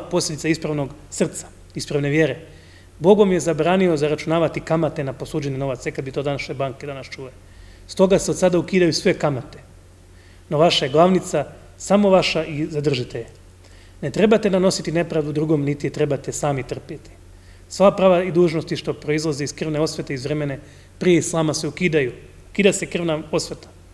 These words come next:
Točno je da vi muškarci imate prava prema svojim ženama, no imaju i one prava prema vama.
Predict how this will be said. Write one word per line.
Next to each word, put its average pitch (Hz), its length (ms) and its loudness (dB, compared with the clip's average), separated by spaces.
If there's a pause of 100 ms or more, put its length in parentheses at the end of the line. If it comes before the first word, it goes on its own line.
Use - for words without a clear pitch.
(1200)
Točno 208 280 4
je 175 60 4
da 156 80 4
vi 170 100 4
muškarci 165 400 0
imate 156 220 -2
prava 165 340 4
prema 151 180 -2
svojim 147 220 -4
ženama, 160 340 0 (460)
no 143 140 -6
imaju 156 320 2
i 143 60 2
one 147 160 0
prava 143 300 0
prema 131 240 -8
vama. 127 240 -4